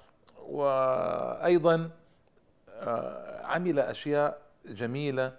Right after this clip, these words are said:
آه، مثل، آه، ثبت ح-، عقوبة الإعدام على كل من يتعامل مع الإسبان، وقتل من قبيلته شخصين بارزين وجيهين بسبب ع-، عدم بالحجارة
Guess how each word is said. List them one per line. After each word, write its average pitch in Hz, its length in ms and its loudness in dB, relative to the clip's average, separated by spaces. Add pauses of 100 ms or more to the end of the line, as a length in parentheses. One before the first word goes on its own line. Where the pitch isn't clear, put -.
(420)
آه، 117 100 -4
مثل، 123 420 -6
آه، 110 640 -2
ثبت 131 360 -4
ح-، - 120 -8
عقوبة 117 640 -4
الإعدام 120 480 0
على 113 140 -4
كل 170 140 -4
من 135 180 -4
يتعامل 127 580 -4 (340)
مع 117 400 0
الإسبان، 113 580 4 (680)
وقتل 123 1160 2
من 208 120 -4
قبيلته 156 680 0
شخصين 113 720 -6
بارزين 117 720 0
وجيهين 110 720 -4 (380)
بسبب 160 460 6 (340)
ع-، 107 40 -2
عدم 165 640 2
بالحجارة 170 680 2